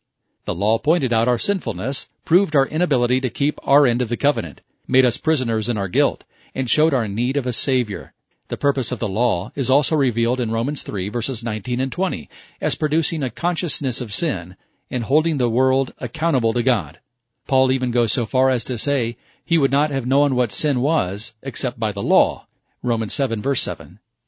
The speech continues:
The Levitical law did its job well, pointing out the sinfulness of mankind and condemning us for it. But as powerful as it was in that regard, it was powerless in another way.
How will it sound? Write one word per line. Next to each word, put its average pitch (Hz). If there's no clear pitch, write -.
The 135
Levitical 135
law 107
did 143
its -
job 131
well, 113
pointing 135
out 135
the 131
sinfulness 135
of 98
mankind 123
and 113
condemning 127
us 117
for 98
it. 80
But 127
as 120
powerful 143
as 120
it 120
was 107
in 120
that 123
regard, 117
it 156
was 139
powerless 135
in 143
another 123
way. 92